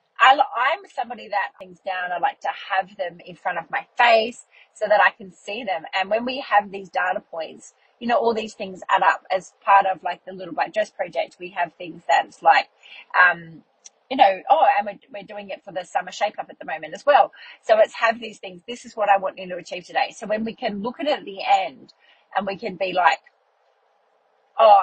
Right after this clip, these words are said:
okay, I, I had a, you know, I, I reached this, this, this every day. I didn't, you know, I didn't achieve this. Oh, okay," then we can focus on, um, let's say, looking at your sleep. "Well, I'm only getting four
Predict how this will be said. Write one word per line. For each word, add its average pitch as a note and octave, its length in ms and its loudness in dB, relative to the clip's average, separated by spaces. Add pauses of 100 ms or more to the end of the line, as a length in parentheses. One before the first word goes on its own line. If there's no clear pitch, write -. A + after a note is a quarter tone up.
(120)
okay, F3 400 -8
I, A3 320 -2
I A#3 40 -6
had A3 180 -4
a, F3+ 160 -8 (100)
you A3 140 -12
know, F#3+ 60 -4
I, G3 580 0 (100)
I A3+ 240 0
reached - 460 -16 (120)
this, D4 180 -12
this, A#3 200 -16
this G#3 240 -20
every F3 220 -8
day. - 400 -2 (200)
I G3 60 0
didn't, A3 400 -4 (100)
you G#3+ 120 -4
know, F#3+ 120 4
I F#3 120 4
didn't G3+ 340 -12
achieve F#3 320 -10
this. - 180 -14 (360)
Oh, G4+ 200 10 (200)
okay," F#3 360 -8
then A3+ 280 -6 (260)
we G#3+ 120 -18
can A3 180 -12
focus - 400 -6
on, F#3 260 -6 (380)
um, E3+ 560 -8 (1160)
let's - 240 0
say, F#3 140 2
looking F#3 300 -10
at - 80 -12
your G#3 60 -18
sleep. B3 380 -2 (360)
"Well, G#3 480 4
I'm A3 200 0
only G#3+ 200 -14
getting F#3+ 240 -6
four G#3 280 -8